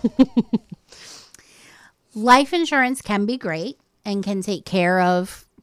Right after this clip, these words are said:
Speaker 2: different expenses for end of life and then also ensure that they are receiving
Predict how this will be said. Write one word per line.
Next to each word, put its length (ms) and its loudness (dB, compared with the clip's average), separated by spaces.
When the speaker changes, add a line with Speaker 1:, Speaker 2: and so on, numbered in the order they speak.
Speaker 2:
different 300 -2
expenses 640 -2
for 80 -8
end 220 -4
of 100 -4
life 380 -4
and 80 -8
then 120 -6
also 460 -8
ensure 540 -4
that 460 2
they 540 -2
are 340 -2
receiving 760 0